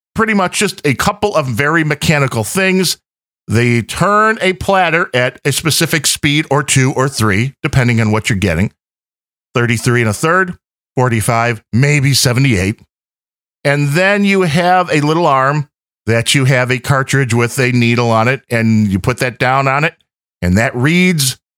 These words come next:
the information and moves that through the turntable into your amplifier. It's a fairly simple concept, but one where you can go absolutely insane as you start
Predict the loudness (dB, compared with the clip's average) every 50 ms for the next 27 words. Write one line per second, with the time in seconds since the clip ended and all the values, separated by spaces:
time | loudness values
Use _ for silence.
0 | _ _ _ _ _ -4 -2 0 0 0 0 0 0 0 0 0 0 0 0 0
1 | -2 -2 -6 _ _ _ _ _ _ _ _ _ -2 0 2 2 2 2 2 0
2 | 0 0 0 0 0 -2 -2 -6 _ _ _ _ _ _ -4 -2 0 2 2 2
3 | 2 2 2 0 0 -2 -4 -6 -6 -4 -2 0 0 0 2 0 0 0 0 0
4 | 0 0 -2 -2 -2 -2 0 0 -2 0 0 0 2 2 2 0 0 -2 -4 -8
5 | _ _ _ _ _ -4 -2 0 0 0 0 -2 -2 -2 -2 -2 0 0 0 0
6 | 0 -2 -4 -6 _ _ _ _ -8 -4 -4 -2 -4 -4 -6 -6 -4 -2 -2 0
7 | 0 0 0 0 0 0 0 0 0 0 0 0 0 -2 -2 -2 0 0 2 2
8 | 0 0 -4 -6 _ -4 -2 0 0 0 0 0 0 0 0 0 0 -2 -4 -8
9 | -16 _ _ _ _ _ _ _ _ _ _ _ _ _ -2 -2 -2 -2 0 0
10 | 2 2 2 2 2 0 -2 -2 -2 -2 0 0 0 0 0 0 0 0 0 0
11 | 2 0 0 -2 -2 -2 -2 0 0 -2 -2 -2 -2 0 0 0 0 0 2 2
12 | 2 2 0 0 0 0 0 0 0 0 -2 -2 0 0 0 0 0 0 0 0
13 | 2 2 2 2 2 0 -2 -4 -4 -4 -2 -2 0 0 0 0 0 0 -2 -2
14 | -2 -2 0 0 0 -2 -4